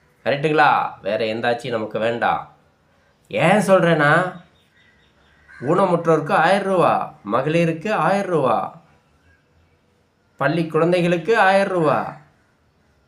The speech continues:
பேருந்துல மகளிருக்கு இலவசம். அப்படி கொடுக்குற மாதிரி கொடுத்துட்டு, ஸ்டாலின் ஐயா அப்படி இப்படி கொடுக்குற மாதிரி கொடுத்துட்டு, கடைசியில என்ன பண்றாரு?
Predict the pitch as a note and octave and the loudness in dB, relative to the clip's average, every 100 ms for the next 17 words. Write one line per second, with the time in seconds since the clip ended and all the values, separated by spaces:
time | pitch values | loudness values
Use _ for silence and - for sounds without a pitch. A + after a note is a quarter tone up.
0 | _ _ _ _ _ _ _ _ _ _ | _ _ _ _ _ _ _ _ _ _
1 | _ _ _ - D#3 F3 F3 F3 F3 D#3+ | _ _ _ 0 4 4 4 2 4 4
2 | D#3+ F3 F3 D#3+ A3+ G3 A#3 A#3 A3+ G3+ | 4 2 0 -2 -2 0 2 0 0 2
3 | C#3+ A2+ - - - _ _ _ _ _ | 2 2 -2 -10 -20 _ _ _ _ _
4 | _ _ _ _ _ _ _ _ _ _ | _ _ _ _ _ _ _ _ _ _
5 | _ _ _ - B2 - C#3+ C3 - - | _ _ _ -4 -2 0 -2 -2 -8 -4
6 | C#3+ E3 F#3 D#3 C#3+ D#3 D3 - C#3 B2+ | -2 0 2 4 4 2 -2 -6 -8 -6
7 | - D3+ B2+ G#2 G#2 D3+ - _ _ _ | -6 -6 -6 -6 -8 -14 -20 _ _ _
8 | _ _ - - B2 C3 D3+ D3 C3+ B2 | _ _ -20 -4 0 0 0 0 0 -2
9 | G2 F#2 - - _ _ _ _ _ - | -4 -6 -14 -20 _ _ _ _ _ -2
10 | A#2 - B2+ B2+ B2+ D#3 C#3 C#3 D#3+ E3+ | -2 -2 -6 -6 -6 -8 -6 -4 -2 0
11 | D#3+ D3+ D3+ D3+ D3 D3 D3+ D#3+ B2 A2 | 2 2 0 -2 -2 -2 -2 -2 -2 -2
12 | B2 E3+ - _ _ _ _ _ B2+ C3 | -6 -12 -20 _ _ _ _ _ 0 0
13 | C#3+ F3+ D#3+ C3+ F3 E3+ D#3+ C#3+ A#2 G#2+ | 0 0 0 2 0 -2 0 2 2 0
14 | G2 | -4